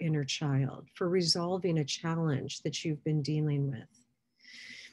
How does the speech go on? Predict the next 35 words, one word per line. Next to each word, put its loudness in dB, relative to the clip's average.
So 6
there's 10
no 12
right 8
or 10
wrong 2
way 6
to 0
do 4
this 2
exercise. 0
Just 2
simply 2
follow 0
your 4
heart, -2
just -2
follow 4
what 0
comes 2
up, 0
and 2
just 4
simply 2
keep -4
writing. 2
It -8
doesn't 2
need 2
to 0
be 0
a 2
perfectly -2
composed -4
letter. 2